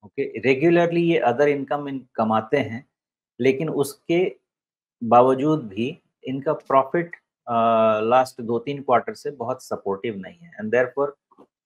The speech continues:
बहुत confidently नहीं कहा जा सकता कि despite cyclically, अ,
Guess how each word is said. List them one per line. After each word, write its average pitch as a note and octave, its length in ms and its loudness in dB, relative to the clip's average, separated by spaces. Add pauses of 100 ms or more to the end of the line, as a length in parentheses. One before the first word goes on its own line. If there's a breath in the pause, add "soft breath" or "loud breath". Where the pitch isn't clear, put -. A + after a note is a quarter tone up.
(280)
बहुत C3 360 2
confidently C3+ 580 0
नहीं B2 280 -4
कहा B2+ 220 0
जा A#2 140 2
सकता A#2 360 -6
कि A#2+ 140 -6
despite B2 640 -2
cyclically, A#2 680 -4
अ, A2+ 140 -2